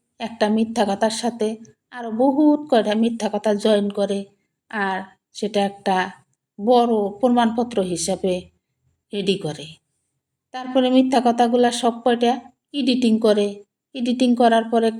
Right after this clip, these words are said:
ফিল্টারিং করে, করার পরে একটা ভালো কালার করে।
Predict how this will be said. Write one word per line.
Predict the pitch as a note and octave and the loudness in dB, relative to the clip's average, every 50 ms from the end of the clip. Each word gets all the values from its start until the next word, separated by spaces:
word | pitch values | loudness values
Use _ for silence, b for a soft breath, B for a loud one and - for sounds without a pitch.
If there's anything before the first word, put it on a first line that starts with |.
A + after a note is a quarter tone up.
| - - - | -10 -10 -4
ফিল্টারিং | - B3+ A#3 A3 A3+ A3 A3 G#3+ G#3+ G#3 | 0 0 2 2 2 2 2 0 -2 -2
করে, | A3+ A3 G#3 G3 G3 G3+ - - _ _ _ _ _ _ _ | -2 -2 -2 -2 -4 -6 -8 -12 _ _ _ _ _ _ _
করার | C4+ C4 B3+ C4 B3+ B3+ C4 | -14 -14 -12 -10 -10 -8 -4
পরে | B3+ A#3+ A#3 A#3 | 0 2 2 2
একটা | A3+ A3+ A3+ - - G#3+ | 2 0 0 0 -2 -2
ভালো | - F3+ G#3 G#3+ G#3+ G#3+ G#3+ | 0 0 0 2 2 2 0
কালার | G#3+ A#3+ A#3 G#3+ G#3+ A3+ A3 | 0 0 2 2 2 0 -2
করে। | - - F#3 - F3+ F3 | -4 -6 -6 -6 -8 -14